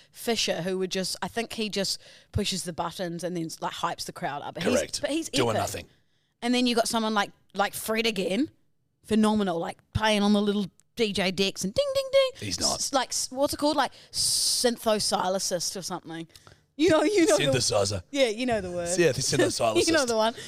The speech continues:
Speaker 1: And he's going bing, biddy, bing, bing, bing.
Speaker 2: It's a really bad type of cyst you can get. It's a synthesizer cyst, and you need to get them removed immediately.
Speaker 1: And Dom Dollar, he's amazing.
Speaker 2: Nah, he wouldn't be doing fuck all. He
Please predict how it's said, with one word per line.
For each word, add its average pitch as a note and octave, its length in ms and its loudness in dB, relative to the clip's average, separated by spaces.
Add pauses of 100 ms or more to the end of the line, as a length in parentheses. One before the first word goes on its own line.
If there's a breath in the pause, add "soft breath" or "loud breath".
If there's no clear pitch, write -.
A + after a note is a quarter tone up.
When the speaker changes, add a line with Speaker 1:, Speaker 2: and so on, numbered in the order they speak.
(140 loud breath)
Speaker 1:
And A#3+ 100 0
he's C4 120 4
going A#3 220 2
bing, G4+ 260 2
biddy, G4 180 2
bing, G4 260 2
bing, G4+ 280 2
bing. G4 240 6
Speaker 2:
It's G4+ 100 0
a A#2+ 60 0
really A#2+ 240 2
bad A2 200 2
type A2 160 0
of G2 100 -4
cyst - 360 0
you G#2 60 -4
can G2 160 -6
get. F#2 220 -6 (360)
It's G2 160 -6
a F#2 40 -2
synthesizer F#2 720 -2
cyst, - 440 -2 (420)
and G2 160 -6
you G#2 80 -2
need G2 160 -2
to G#2 80 -2
get G2 140 -4
them F#2 180 -8
removed F#2 360 -2
immediately. E2 480 -6
Speaker 1:
And B3 100 0
Dom A#3+ 220 2
Dollar, G#3 320 2
he's G#3+ 260 -2
amazing. F#3+ 580 -4
Speaker 2:
Nah, G2+ 260 -2
he A2+ 140 -2
wouldn't A2+ 160 0
be G#2+ 80 0
doing F#2+ 200 -2
fuck F#2 220 0
all. - 80 2
He - 80 4